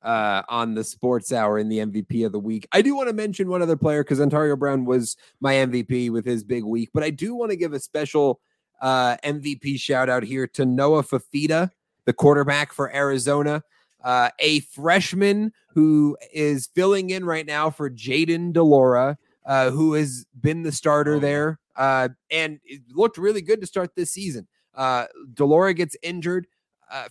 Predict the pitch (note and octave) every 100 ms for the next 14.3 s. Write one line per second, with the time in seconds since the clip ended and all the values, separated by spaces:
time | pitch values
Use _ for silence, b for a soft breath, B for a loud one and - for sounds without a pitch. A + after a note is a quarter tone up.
0 | - C#3 F#3+ G3 F#3 F3+ F3 F3 E3+ D#3
1 | C3 C3+ C#3+ E3 F3 F3 F#3 F3 C3+ A2
2 | D#3+ B3 E3+ B2+ E3+ D#3+ C#3 C3 C3 C#3
3 | B2 - C#3 C3+ C3 B2+ G#2 - _ B2+
4 | D#3 E3+ B2+ - D3+ C#3 - _ - A#2+
5 | A2+ C#3 C#3 D3 D3+ D#3+ C#3+ C#3+ B2+ A#2+
6 | A2+ - _ _ - D3 D3+ D#3+ D#3 C#3+
7 | _ F#3 A3 G3+ F#3 D3 F3 E3+ D3 C#3
8 | D#3 C#3+ C#3 C3+ B2+ B2 D3+ C#3+ B2 -
9 | D3 A2 _ _ - D3 C#3 - E3+ D#3+
10 | D#3+ D#3 D3 D#3 F3 F3 D3 C3+ D3 D3
11 | - C3+ D3+ C3 - D#3 D#3 D3+ D3 D3
12 | C3+ C3+ C#3+ B2+ - C3+ C3+ - C#3 -
13 | D3+ D3+ G3 G3 - E3+ D#3 - D#3 D3+
14 | D3+ D3